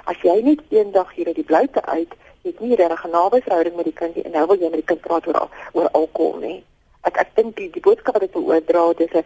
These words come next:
dis 'n, ehm, toer-, ge-, eh, dis 'n toerusting wat plaasvind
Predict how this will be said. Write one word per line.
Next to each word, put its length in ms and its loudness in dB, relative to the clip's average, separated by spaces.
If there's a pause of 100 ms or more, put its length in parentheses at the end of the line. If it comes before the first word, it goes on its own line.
(260)
dis 180 -6
'n, 260 2 (540)
ehm, 400 -4 (600)
toer-, 320 4
ge-, 220 -4
eh, 220 -4
dis 160 -10
'n 160 -4
toerusting 640 0
wat 140 -4 (100)
plaasvind 760 -2